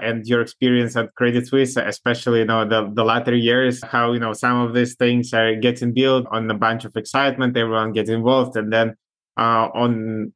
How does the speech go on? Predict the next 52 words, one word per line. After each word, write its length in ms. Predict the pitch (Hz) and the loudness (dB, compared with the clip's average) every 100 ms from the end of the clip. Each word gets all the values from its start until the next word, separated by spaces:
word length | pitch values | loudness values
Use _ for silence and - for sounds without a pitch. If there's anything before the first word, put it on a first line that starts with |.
| - | -2
from 200 | 127 123 | 2 2
one 180 | 123 127 | 4 2
day 180 | 123 | 2
to 100 | 120 123 | 2 2
another, 360 | 117 117 117 | 2 2 0
some 240 | 113 120 117 | -2 -2 -2
of 80 | |
these 180 | 113 117 | -2 -2
things 280 | - 120 110 | 0 0 0
just 260 | - 110 - | -2 -4 -6
stop 240 | - 113 120 | -4 -2 0
being 200 | 117 120 | 2 2
a 120 | 117 110 | 2 2
thing 260 | 123 127 | 2 2
and 220 | 113 110 | 2 -2
stop 260 | 101 120 110 | -4 -4 -2
existing. 640 | 117 113 131 127 151 151 - | -2 0 0 0 -4 -4 -8
Yeah. 280 | - 113 113 - 107 | -2 0 0 -4 -6
So 160 | 131 | -2
I, 200 | 127 127 | 0 2
I 40 | 131 | 2
guess, 240 | 143 139 | 2 2
like, 180 | 127 117 117 | 0 -2 -4
though 340 | 117 123 120 107 | 0 2 2 0
that, 200 | 117 117 | 0 0
that 160 | 117 113 | -2 -2
mindset 540 | 120 117 120 117 107 | 0 0 -2 -2 -2
of, 120 | 107 - | -4 -4
you 60 | 107 | -2
know, 140 | 95 | -2
risk 340 | 90 107 110 | 0 0 0
management, 580 | 113 110 107 107 110 104 | 0 0 -2 -2 -2 -2
living 340 | 113 117 113 110 | 0 0 0 -2
to 80 | 117 | -2
fight 280 | 113 113 | 0 0
another 360 | 113 110 107 110 | 0 0 0 0
day, 340 | 110 113 110 - _ - | 2 2 0 -6 _ -6
I, 80 | - | -4
I'm 120 | 120 | -4
sure, 260 | 123 123 117 | 0 2 2
like, 220 | 110 104 | 2 0
th-, 140 | 110 104 | -2 0
there 80 | |
will 180 | 117 113 | 2 2
be 120 | 107 | 0
some, 360 | 107 110 104 104 - | 0 0 -2 -6 -6
like, 180 | 98 95 - - | -6 -6 -10 -20
s-, 320 | - - 101 | -14 -8 -4
some, 220 | 110 110 | -2 -4
some 200 | 104 113 | -2 0
lessons 300 | 113 110 113 | 0 0 -2
that, 140 | 110 | 0